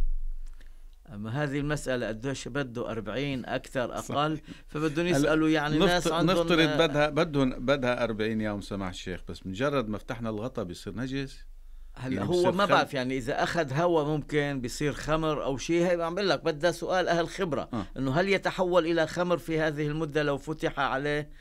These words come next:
Speaker 2: مم.
Speaker 1: وأخذ هوا أو ما شابه ذلك، هل يصبح خمر؟ فإذا أصبح خمر فبناء على القول بنجاسة الخمر نعم يصبح نجس. أما بناء على رأي سماحة السيد فضل الله، حتى لو قلنا أنه يصبح خمر بع-،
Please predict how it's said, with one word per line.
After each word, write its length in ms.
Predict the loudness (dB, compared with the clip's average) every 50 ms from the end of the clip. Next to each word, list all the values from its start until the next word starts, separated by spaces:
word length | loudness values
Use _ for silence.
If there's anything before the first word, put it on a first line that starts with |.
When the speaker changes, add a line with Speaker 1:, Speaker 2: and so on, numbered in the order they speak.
| -18 -12 -8
Speaker 2:
مم. 120 | -6 -4
Speaker 1:
وأخذ 420 | -2 -2 -2 0 0 -2 -2 -2 0
هوا 300 | 0 2 2 2 2 2
أو 240 | 0 -2 -2 -2 -2
ما 140 | -2 -4
شابه 360 | -4 -2 -2 -2 0 0 0 -2
ذلك، 440 | -2 -2 -2 -2 -2 -2 -4 -2
هل 140 | 0 2 2
يصبح 240 | 0 0 -2 -4 -6
خمر؟ 440 | -6 -4 -6 -4 -4 -2 -2 -4 -4 -8 -14 -20 -20 -20 -18 -20 -6
فإذا 440 | -2 2 4 4 4 4 2 2 2
أصبح 340 | 0 0 -2 0 0 0 -2
خمر 320 | 0 0 0 2 2 0
فبناء 540 | 0 -2 -4 -2 -2 0 0 0 0 0 0
على 180 | 2 2 4 2
القول 360 | 2 2 2 4 4 4 4
بنجاسة 640 | 2 0 0 0 0 2 2 2 2 2 0 -2 -2
الخمر 380 | -4 -4 -2 -2 0 0 0 0
نعم 280 | 0 0 0 0 -2
يصبح 320 | -4 -6 -8 -10 -10 -8 -6
نجس. 420 | -6 -4 -4 -4 -8 -10 -14 -18 -18 -18 -18 -18 -12 0 2
أما 240 | 2 4 4 2 0
بناء 400 | 0 0 0 0 0 0 0 0
على 240 | 0 0 2 2 2
رأي 180 | 2 2 0
سماحة 300 | 0 -2 -2 -2 -2 -4
السيد 300 | -6 -4 -2 -2 -2 -2
فضل 320 | -2 -4 -4 -4 -2 -4 -4
الله، 300 | -4 -2 -2 -2 -4 -4 -8 -16 -18 0
حتى 380 | 2 4 4 4 4 2 4
لو 140 | 4 4 4
قلنا 400 | 2 0 -2 -2 0 0 -2 -2
أنه 300 | -2 -2 0 0 0 0
يصبح 280 | 0 -2 -2 -4 -4 -6
خمر 360 | -4 -4 -2 0 0 0 0
بع-، 220 | 0 -2 -4 -4